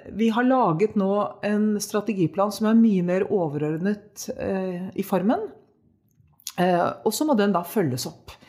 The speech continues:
i hele kirken, hele trossamfunnet, Den norske kirke. Eh, og der er det to hovedområder som, eh, er, måtte, sier noe om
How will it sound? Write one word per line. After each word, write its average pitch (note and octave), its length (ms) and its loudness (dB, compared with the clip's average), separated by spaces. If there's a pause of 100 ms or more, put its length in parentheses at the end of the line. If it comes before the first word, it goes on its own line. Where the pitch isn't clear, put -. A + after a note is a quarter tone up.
(140)
i B3 100 4
hele C3+ 500 2 (160)
kirken, D3+ 380 -4
hele D3+ 260 0
trossamfunnet, C#3+ 640 -8
Den D3+ 80 -10
norske D3 240 -10
kirke. C#3+ 300 -8 (680)
Eh, G#3 680 2 (100)
og G#3 140 0
der G3+ 240 4
er F3 220 2
det A3 880 0
to A3 360 0
hovedområder F#3 960 0
som, G#3 580 2 (120)
eh, G3 800 0 (1500)
er, F3 300 2 (400)
måtte, E3+ 220 -8
sier F3+ 260 2
noe E3 260 2
om F3+ 140 -2